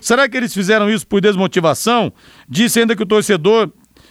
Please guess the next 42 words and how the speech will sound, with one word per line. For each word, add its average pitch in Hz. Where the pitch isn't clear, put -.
disse 214
ainda 220
o -
torcedor 202
que -
uma 214
empresa 202
qualquer, 196
que 185
o 165
funcionário 190
é -
diminuído, 175
cai 202
o -
rendimento 190
e 196
o 208
comprometimento 202
no 196
trabalho. 175
A 175
mensagem 202
do 202
Jairo. 165
Mais 240
uma 269
aqui. 214
Pior 262
que 262
não 247
ter 254
protesto 226
na 214
chegada 202
dos 185
jogadores 190
é 233
a 240
indiferença 214
da 208
torcida 196